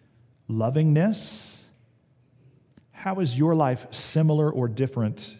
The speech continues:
to those believers in Corinth?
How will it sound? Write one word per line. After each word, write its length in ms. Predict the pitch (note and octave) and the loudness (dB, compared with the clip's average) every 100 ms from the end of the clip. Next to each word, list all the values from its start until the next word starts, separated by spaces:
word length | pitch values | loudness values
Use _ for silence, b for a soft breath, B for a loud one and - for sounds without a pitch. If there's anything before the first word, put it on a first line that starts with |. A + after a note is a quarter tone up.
| - | -14
to 580 | - D#3 A#2+ A2 A2 G#2+ - - _ - | -4 0 0 -2 -4 -6 -12 -20 _ -4
those 260 | A#2+ B2+ | 0 0
believers 500 | A2+ A#2 A#2+ A#2 G#2+ | 0 -2 -2 -2 -4
in 100 | G#2 | -4
Corinth? 640 | F#2+ - F#2+ F2 - - | -6 -8 -8 -10 -14 -20